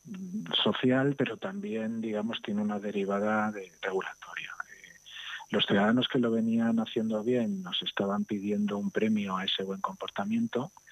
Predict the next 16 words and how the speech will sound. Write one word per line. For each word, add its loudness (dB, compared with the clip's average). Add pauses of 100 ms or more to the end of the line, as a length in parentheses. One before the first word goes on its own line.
(360)
eh, 0
y -2
queríamos, 2
pues, 2 (200)
eh, -6
responder 2
a 0
esa -4
demanda 0 (240)
dándoles 2
incentivos 0
que, 0
que -4
de -6
alguna -2
manera 0